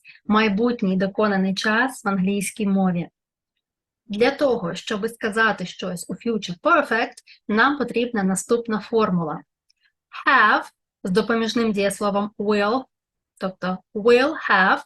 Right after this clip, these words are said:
плюс третя форма дієслова, якщо воно неправильне, шукаємо його у табличці неправильних дієслів у третій колонці. Якщо ж у нас дієслово правильне, то ми додаємо до нього закінчення «d»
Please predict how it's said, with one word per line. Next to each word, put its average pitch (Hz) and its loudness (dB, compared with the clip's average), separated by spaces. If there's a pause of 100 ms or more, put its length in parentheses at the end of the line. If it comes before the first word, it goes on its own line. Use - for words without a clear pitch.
(320)
плюс 381 0 (280)
третя 254 2
форма 196 -4
дієслова, 190 -2
якщо 185 -6
воно 180 0
неправильне, 226 2
шукаємо 240 2
його 196 -2
у 214 -2
табличці 220 -4
неправильних 190 0
дієслів 196 -4 (640)
у 277 2 (180)
третій 208 0
колонці. 214 -2 (360)
Якщо 220 0
ж 240 -4
у 202 -4
нас 185 -2
дієслово 185 -2
правильне, 294 2 (100)
то 294 2
ми 359 2
додаємо 208 0
до 190 -2
нього 202 -2
закінчення 196 -6
«d» 233 -2